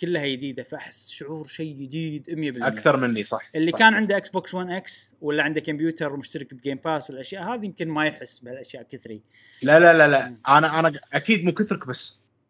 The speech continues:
Speaker 2: still أنا عندي جيم باس على الكمبيوتر و-، بس إبراهيم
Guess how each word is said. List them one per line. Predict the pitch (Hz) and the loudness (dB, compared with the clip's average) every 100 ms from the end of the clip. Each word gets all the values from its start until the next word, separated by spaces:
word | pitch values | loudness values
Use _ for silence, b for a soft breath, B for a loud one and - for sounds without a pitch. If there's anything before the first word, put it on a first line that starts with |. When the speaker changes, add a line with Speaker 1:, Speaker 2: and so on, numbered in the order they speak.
| _ - | _ -14
Speaker 2:
still | - - 262 | -12 2 4
أنا | 233 123 139 | 4 2 2
عندي | 151 170 | 2 2
جيم | 151 147 | 2 4
باس | 147 | 4
على | 131 | 2
الكمبيوتر | 127 135 202 180 156 | -4 -4 -2 2 2
و-، | 139 147 - b b | 2 -4 -10 b b
بس | - - | -8 -6
إبراهيم | 117 110 190 | -4 0 0